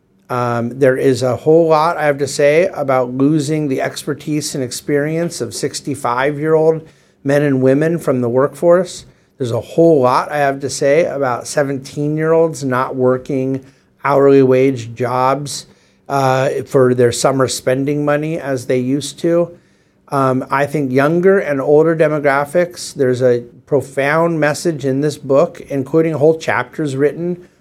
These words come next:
about my critique of the concept of retirement as a thirty-year vacation.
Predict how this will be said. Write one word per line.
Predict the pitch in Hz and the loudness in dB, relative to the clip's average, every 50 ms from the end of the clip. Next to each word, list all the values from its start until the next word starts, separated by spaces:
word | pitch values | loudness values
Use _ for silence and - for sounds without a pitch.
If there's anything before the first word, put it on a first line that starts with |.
| _ - | _ -8
about | 151 131 131 131 131 | -4 -2 -2 0 0
my | 131 131 | 0 -2
critique | 127 127 - 143 120 135 - - 151 156 165 156 - - | -2 -2 -4 -6 -6 -6 -8 -6 -6 -6 -6 -6 -6 -6
of | 131 139 135 127 | -4 -4 -4 -2
the | 135 123 | -4 -4
concept | 127 - - - 123 127 135 143 143 - - 156 143 - - | -6 -6 -6 -4 -4 -4 -4 -4 -4 -2 0 0 0 0 0
of | 135 120 110 | -2 -2 -2
retirement | 113 - - - - 123 131 131 139 147 151 156 156 156 143 | -4 -10 -10 -8 -4 -4 -2 -2 -2 -2 -2 -2 -4 -4 -6
as | - 131 127 123 107 95 | -6 -4 -4 -4 -4 -4
a | 123 123 | -6 -4
thirty-year | 123 - 139 131 127 131 131 135 127 127 | -2 -2 0 0 0 0 2 2 2 2
vacation. | 120 123 123 - - 120 127 131 127 - - 180 180 180 175 - | 0 -2 -8 -8 -6 -4 -4 -6 -6 -8 -10 -8 -8 -8 -8 -12